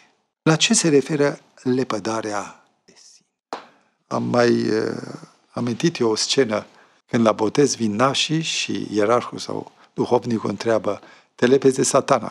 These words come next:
Copilul, "Ua, ua", el nu, nu vorbește și nașul zice: "Mă lepăd, te lepezi, mă lepăd, mă le-, te lepăd." Ce înseamnă lepădare? De ce?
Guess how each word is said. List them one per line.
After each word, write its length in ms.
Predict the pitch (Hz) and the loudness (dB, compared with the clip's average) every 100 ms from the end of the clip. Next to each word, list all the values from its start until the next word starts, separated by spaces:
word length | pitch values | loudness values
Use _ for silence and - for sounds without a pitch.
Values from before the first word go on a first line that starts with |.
| - | -4
Copilul, 340 | 117 123 120 | 0 2 4
"Ua, 260 | 156 - 76 | 4 4 2
ua", 320 | 73 147 123 | 2 2 0
el 120 | 113 113 | -4 -6
nu, 340 | 120 110 107 113 | -6 -8 -10 -8
nu 100 | 110 | -4
vorbește 580 | 104 - 131 - 117 - - - | -4 2 0 2 -4 -6 -18 -20
și 140 | - 139 | -6 0
nașul 280 | 139 - | 0 0
zice: 300 | 104 139 - | -6 -4 -2
"Mă 140 | 107 110 | 0 2
lepăd, 340 | 113 - 113 | 2 0 -6
te 120 | - 117 | -2 2
lepezi, 360 | 147 147 135 - | 2 2 -2 -2
mă 100 | 127 | -2
lepăd, 320 | 110 - - | -2 -4 -8
mă 120 | 107 | -4
le-, 140 | 117 147 | -2 -2
te 120 | 135 | -2
lepăd." 220 | 135 113 - - _ _ _ - _ _ _ - - | -4 -8 -20 -20 _ _ _ -20 _ _ _ -14 -2
Ce 160 | - | 0
înseamnă 380 | 240 240 202 185 | 2 2 2 4
lepădare? 560 | 151 170 175 143 113 92 | 4 4 4 2 0 0
De 140 | 113 | 2
ce? 280 | - - 87 | 2 0 -2